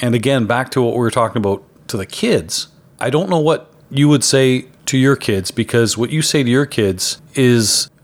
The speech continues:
I don't know how to, int-, your kids are young, and I don't know how to introduce some of the horrible things that we're seeing in the world to children.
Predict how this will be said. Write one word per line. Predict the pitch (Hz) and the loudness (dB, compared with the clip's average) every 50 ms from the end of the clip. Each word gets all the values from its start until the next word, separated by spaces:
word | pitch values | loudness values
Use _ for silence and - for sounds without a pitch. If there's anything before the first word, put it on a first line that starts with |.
| _ _ - | _ _ -6
I | - 151 | -4 -2
don't | 143 175 185 220 | 0 0 -2 0
know | 208 196 | 0 0
how | 160 175 175 | 0 0 0
to, | 160 | 0
int-, | 151 151 127 - 147 143 | -2 -4 -6 -6 -4 -2
your | 160 170 | -2 -2
kids | - - 220 185 160 | 0 -2 -2 -2 0
are | 165 147 | 0 0
young, | 127 127 117 107 90 92 98 110 _ _ - - - - | 0 0 0 0 -2 -6 -10 -12 _ _ -20 -20 -14 -6
and | 127 123 | -2 0
I | 127 151 | 0 2
don't | 160 175 175 | 0 0 0
know | 165 151 | 0 -2
how | 131 143 135 | 0 0 0
to | 135 131 | -2 -2
introduce | 139 127 - - 117 123 117 113 - - - _ _ _ _ | -4 -6 -6 -2 -2 0 0 0 -4 -8 -12 _ _ _ _
some | - - - 123 120 | -12 -6 -4 -2 0
of | |
the | 113 117 | 0 0
horrible | - - 131 131 143 139 127 113 | 0 0 -2 0 0 0 0 0
things | - 123 117 117 107 | 0 0 0 0 0
that | 123 - | -2 -4
we're | 110 101 | -6 -6
seeing | - - 120 113 113 | -4 -2 0 0 0
in | 110 | 0
the | 101 95 | 0 0
world | 87 90 92 90 87 - _ _ | 0 -2 -2 -2 -4 -8 _ _
to | - - | -12 -10
children. | 117 - 165 151 143 117 78 73 | -6 -2 -2 -2 -2 -2 -8 -12